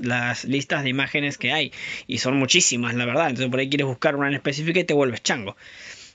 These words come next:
Entonces, ¿qué es lo que vamos a ver en este vídeo? Una guía de todas las modificaciones y de lo que gastaríamos en, eh, eh, o sea, en ejecutar esas, en armar esas modificaciones, ¿no? Que es como yo les digo, la idea, porque por ejemplo vemos que yo creo que no tengo ninguna, pero aquí por ejemplo,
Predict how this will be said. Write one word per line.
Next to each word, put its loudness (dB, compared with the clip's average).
Entonces, 2
¿qué 2
es 6
lo 6
que 6
vamos 4
a 4
ver 4
en 2
este 0
vídeo? 2
Una 2
guía 4
de 4
todas 6
las 0
modificaciones 0
y 0
de 4
lo 0
que 0
gastaríamos 2
en, 0
eh, 2
eh, 0
o -4
sea, -2
en 0
ejecutar 2
esas, -4
en -2
armar 4
esas -4
modificaciones, -2
¿no? 0
Que -2
es -6
como -2
yo -2
les 0
digo, 2
la 0
idea, 4
porque -2
por -4
ejemplo 0
vemos 0
que -6
yo -2
creo -4
que -2
no -4
tengo -2
ninguna, 0
pero -6
aquí -2
por 0
ejemplo, -4